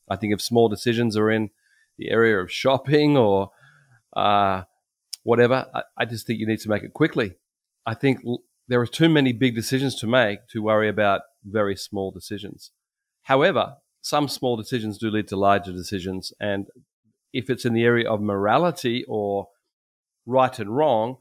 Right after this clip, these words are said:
we need to eliminate small, bad decisions. So we can put that on a shelf 'cause I think the question's not about small decisions. I think it's gonna be about the larger decisions, making quick decisions on larger decisions. I think the only way to do that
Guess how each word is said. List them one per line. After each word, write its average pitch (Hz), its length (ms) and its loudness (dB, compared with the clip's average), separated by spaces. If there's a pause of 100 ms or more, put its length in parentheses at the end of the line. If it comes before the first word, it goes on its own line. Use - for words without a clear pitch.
(400)
we 131 180 -2
need 143 240 0
to 110 160 -4
eliminate 104 580 2 (220)
small, 113 560 2
bad 104 500 0 (300)
decisions. 104 580 -2
So 113 400 0
we 120 80 -8
can 123 100 -4
put 208 200 0
that 120 160 2
on 107 120 0
a 98 60 -10
shelf 113 400 2
'cause 113 80 -2
I 113 60 0
think 151 240 -2
the 107 100 -6
question's 107 540 -4
not 120 160 2
about 107 320 2 (480)
small 117 340 2
decisions. 104 540 -6 (580)
I 117 100 -6
think 151 200 0
it's 160 100 -4
gonna 127 140 0
be 110 140 0
about 98 340 0
the 98 80 -6
larger 98 420 0
decisions, 98 640 -8 (420)
making 113 360 0
quick - 240 -2
decisions 104 520 -6
on 101 140 -6
larger 98 320 -4
decisions. 95 420 -10
I 143 100 0
think 175 180 -2
the 123 100 -2
only 113 280 2
way 107 200 4
to 101 80 0
do 110 220 0
that 98 340 0